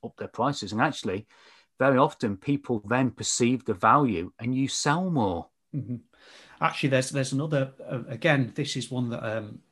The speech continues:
Speaker 2: I borrowed off someone else. So this guy, he, in the olden days when this, this was still allowed, he used to speak at a lot of conferences.
Speaker 1: Mm.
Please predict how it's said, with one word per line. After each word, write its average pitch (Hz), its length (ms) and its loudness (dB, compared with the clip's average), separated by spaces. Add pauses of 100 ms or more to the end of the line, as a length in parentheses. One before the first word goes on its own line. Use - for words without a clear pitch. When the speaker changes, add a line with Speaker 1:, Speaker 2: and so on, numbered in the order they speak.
Speaker 2:
I 117 120 -6
borrowed 113 400 -4
off 104 160 -8
someone 107 280 -8
else. 101 440 -8
So 110 300 -4
this 127 200 -4
guy, 110 320 -6
he, 117 460 -8 (300)
in 113 140 -6
the 110 100 -6
olden 104 300 -6
days 107 280 -8
when 101 280 -8
this, - 260 -10
this - 200 -6
was - 100 -8
still 104 260 -6
allowed, 104 300 -6
he 123 80 -8
used 123 180 -4
to - 60 -8
speak 127 360 -4
at 110 60 -12
a - 20 -12
lot 110 140 -10
of - 100 -18
conferences. - 680 -6 (260)
Speaker 1:
Mm. 117 220 -2